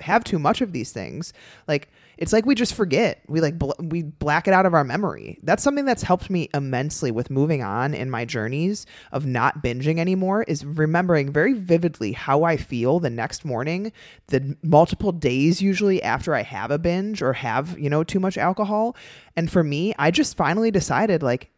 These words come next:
it's not worth it. It's just not worth it to me. And I had to keep that, you know, unfortunately, scarring memory close in mind, because that's what helped me make those changes.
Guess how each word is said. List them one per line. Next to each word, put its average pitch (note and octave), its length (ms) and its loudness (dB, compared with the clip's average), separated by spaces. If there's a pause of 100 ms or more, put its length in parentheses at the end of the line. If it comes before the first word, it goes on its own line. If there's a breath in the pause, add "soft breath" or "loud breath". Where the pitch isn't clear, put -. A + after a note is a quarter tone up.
(140)
it's F#3+ 220 2
not E4 180 0
worth D#3+ 280 2
it. C4+ 220 2 (520)
It's E3 160 0
just A3+ 180 -2
not D3+ 280 0
worth E3+ 260 4
it C4+ 100 2
to E3 100 -4
me. A2 200 -6
And E3 160 -2
I F3 60 2
had F#3+ 320 2
to B3 80 -2
keep - 420 -4 (360 loud breath)
that, D#3+ 300 2 (160)
you C#3+ 100 0
know, E3 260 0 (540)
unfortunately, E3 540 4
scarring E3 500 2
memory E3+ 560 2 (160)
close - 340 6
in G#3 100 0
mind, F#3+ 520 0 (200 loud breath)
because E3 280 2
that's D3+ 280 4
what C#3+ 120 2
helped C#3+ 240 0
me C3+ 100 -2
make A#2 180 -4
those - 160 -4
changes. - 540 -12